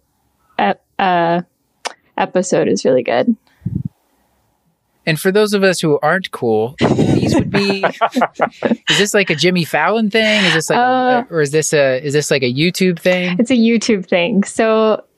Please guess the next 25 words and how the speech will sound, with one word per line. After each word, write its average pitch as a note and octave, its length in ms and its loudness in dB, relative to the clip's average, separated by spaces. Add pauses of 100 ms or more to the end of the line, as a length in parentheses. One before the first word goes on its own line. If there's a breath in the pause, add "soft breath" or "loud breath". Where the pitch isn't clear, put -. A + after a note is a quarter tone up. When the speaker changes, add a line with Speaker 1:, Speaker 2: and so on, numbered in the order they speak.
(220)
Speaker 1:
Tiny B3 360 2
Desk A3 280 -2
concerts G#3+ 440 0
in F#3+ 120 2
general, A#3 460 2
highly F#3 320 0
recommend, F#3 680 0 (220)
but - 120 0
usually A3+ 380 2
they G#3 100 0
would F#3 100 2
have F#3+ 200 -2
them F3 160 0
come F3+ 220 -2
to F#3 120 0
the F3+ 120 2
N F3+ 140 0
P - 120 -4
R E3+ 140 0
studio F#3 560 0
and F3+ 160 -2
play F3 560 0 (540 soft breath)
in F#3 140 0
their F3 160 0
studio. B3+ 760 0